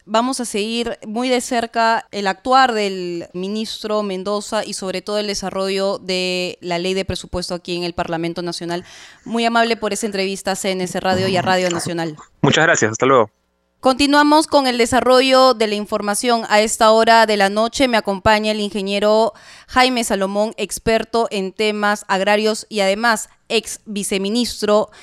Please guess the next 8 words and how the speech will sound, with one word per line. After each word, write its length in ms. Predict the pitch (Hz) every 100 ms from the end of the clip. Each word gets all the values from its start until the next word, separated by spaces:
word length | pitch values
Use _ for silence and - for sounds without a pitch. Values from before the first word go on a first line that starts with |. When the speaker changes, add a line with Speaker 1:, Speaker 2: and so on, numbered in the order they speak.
| -
Speaker 1:
del 440 | 185 202 202 208 208
Ministerio 680 | 185 170 - 208 196 202 196
de 80 | 190
Agricultura. 800 | 175 180 175 185 - 254 190 -
Y 160 | 208 220
es 180 | 214
que 200 | - 220 -
en 340 | 214 202